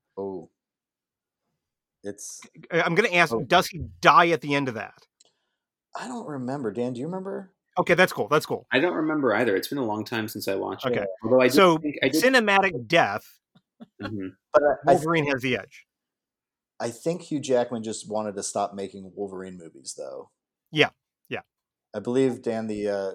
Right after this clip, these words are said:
Speaker 1: the
Speaker 3: I think he did die at the
Speaker 1: Oh.
Speaker 3: end.
Speaker 1: He might have, but I think it was of, like,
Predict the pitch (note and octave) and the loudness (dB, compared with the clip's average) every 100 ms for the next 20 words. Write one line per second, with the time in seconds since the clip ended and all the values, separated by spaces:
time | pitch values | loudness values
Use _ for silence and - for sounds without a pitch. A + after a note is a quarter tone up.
0 | - G2+ G2 - D4 D#4+ A3 A3 G3+ A#2 | -10 -8 -8 -8 -4 0 2 4 4 4
1 | G2+ G2+ F#2+ F2 - _ _ _ _ _ | 4 0 0 -4 -12 _ _ _ _ _
2 | _ C3+ C3+ C3 G2 F#2 A2+ A2 F#3+ C#3 | _ -2 2 2 0 -4 -6 -6 -8 -6
3 | A2 | -6